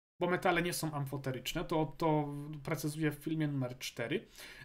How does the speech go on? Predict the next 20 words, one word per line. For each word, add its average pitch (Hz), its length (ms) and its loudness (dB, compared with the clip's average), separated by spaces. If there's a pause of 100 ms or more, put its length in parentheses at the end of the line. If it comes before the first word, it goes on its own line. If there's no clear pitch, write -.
e, 165 280 4
tylko 277 360 4
po 214 120 2
prostu 208 340 -2
jest 185 220 2
skutkiem 226 440 -4 (120)
obniżenia 170 640 2
potencjału 170 640 -2
przez - 280 0
to - 100 2
właśnie, 175 540 -2 (360)
e, 156 160 4
przez 190 240 -2
to 185 120 4
właśnie, 185 480 -2 (240)
e, 170 300 0
wiązanie 190 480 4
tych - 220 -2
kationów 190 500 0
cynku. - 460 -2